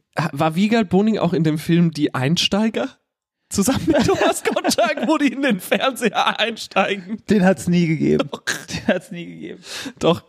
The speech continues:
Speaker 1: Torben, kannst du das gleich mal nachgucken?
Speaker 2: Okay, Frage.
Speaker 1: Ja.
Speaker 2: Wo wir bei dem Film Der Einsteiger <laughs> sind, die Einsteiger sind.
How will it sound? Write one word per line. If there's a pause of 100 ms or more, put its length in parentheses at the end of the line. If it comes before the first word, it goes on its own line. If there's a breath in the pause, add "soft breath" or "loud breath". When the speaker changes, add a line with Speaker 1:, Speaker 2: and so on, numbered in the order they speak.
(160)
Speaker 1:
Torben,
kannst
du
das
gleich
mal
nachgucken? (500)
Speaker 2:
Okay, (580 soft breath)
Frage. (300)
Speaker 1:
Ja. (1300)
Speaker 2:
Wo
wir
bei
dem
Film
Der
Einsteiger
<laughs>
sind,
die
Einsteiger
sind.